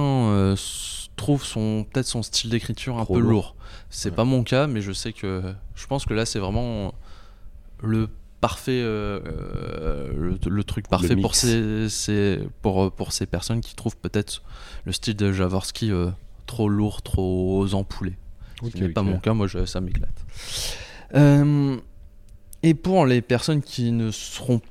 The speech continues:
Speaker 1: pas convaincues aussi, euh, je fais cette petite parenthèse, euh, par le premier tome, du fait, euh, par exemple, du traitement des personnages féminins qui est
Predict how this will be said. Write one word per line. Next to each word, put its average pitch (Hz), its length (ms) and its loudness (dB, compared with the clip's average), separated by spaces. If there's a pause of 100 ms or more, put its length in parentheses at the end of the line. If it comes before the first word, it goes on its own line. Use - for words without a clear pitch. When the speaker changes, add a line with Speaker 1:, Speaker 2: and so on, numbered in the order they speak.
(120)
Speaker 1:
pas 160 140 6
convaincues 127 520 0
aussi, 143 440 0
euh, 101 380 0
je - 80 -12
fais - 140 -6
cette - 280 -2
petite - 300 -4
parenthèse, 104 480 -4 (520)
euh, 110 240 6
par 135 220 2
le 120 100 6
premier 110 360 0
tome, 185 280 0 (220)
du 98 200 -6
fait, 117 300 0
euh, 101 140 4
par 95 160 4
exemple, 104 260 4
du 98 200 4
traitement 104 380 4
des 92 160 6
personnages 92 420 0
féminins 101 400 2
qui - 280 -8
est - 140 -6